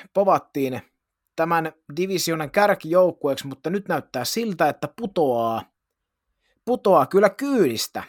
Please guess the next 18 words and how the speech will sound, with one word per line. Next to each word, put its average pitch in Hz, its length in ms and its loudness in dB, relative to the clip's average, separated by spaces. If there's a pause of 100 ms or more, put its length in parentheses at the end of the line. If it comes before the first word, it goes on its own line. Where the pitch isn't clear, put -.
(320)
Kyydistä 208 420 -6
siis 143 320 -8 (100)
to-, 131 160 -8 (280)
playereihin 147 520 -2
heittämällä, 156 480 -2
mutta 139 360 -4 (520)
tiukkaa 185 420 0
tekee 175 420 0
divisionan 165 680 -2
kärkeen. 101 540 -6 (180)
Elikkä 131 480 -10 (120)
Vegas 185 280 -4
Golden 202 300 -2
Knights 170 280 -2
on 170 160 -4 (400)
kakkosena. 165 600 -2 (1900)
La-, 214 200 6
maali-, 202 420 2